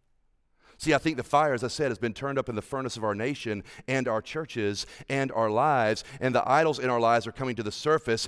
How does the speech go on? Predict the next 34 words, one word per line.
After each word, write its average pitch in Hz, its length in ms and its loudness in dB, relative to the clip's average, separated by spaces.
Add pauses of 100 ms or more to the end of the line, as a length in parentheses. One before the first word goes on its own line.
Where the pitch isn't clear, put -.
(160)
and 127 80 -4
what 135 120 2
we've 139 120 0
allowed 127 320 4
to 151 80 -4
settle 156 320 2
down 139 300 0
in 123 100 -4
the 113 80 2
bottom 127 300 2
of 139 80 -2
our 143 120 2
hearts 135 360 2
undisturbed 135 720 0 (160)
is 120 100 0
now 131 180 4
being 151 300 2
disturbed 120 480 0
and 110 140 -2
brought 143 220 4
to 151 60 -16
the 156 100 -2
surface 123 440 -2 (180)
through 151 120 2
the 135 80 0
refining 156 560 2
heat 156 300 -4
of 120 140 -4
tension 170 360 0
and 143 100 0
affliction 139 640 0 (200)
of 123 140 0
God's 117 280 4
holiness. 85 720 -10